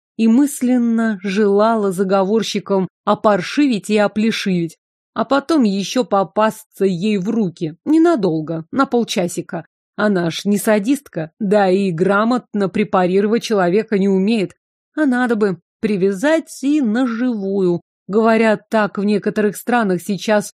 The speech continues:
с преступниками поступают. Приговорили тебя к смертной казни.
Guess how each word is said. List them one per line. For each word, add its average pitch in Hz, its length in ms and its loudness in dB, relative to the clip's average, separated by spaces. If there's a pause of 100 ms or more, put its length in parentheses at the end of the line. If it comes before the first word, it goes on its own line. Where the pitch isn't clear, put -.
(120)
с - 120 -20
преступниками 190 880 -2
поступают. 185 720 -4 (300)
Приговорили 294 600 2
тебя 254 400 0 (100)
к - 60 -20
смертной 262 580 0
казни. 247 520 -2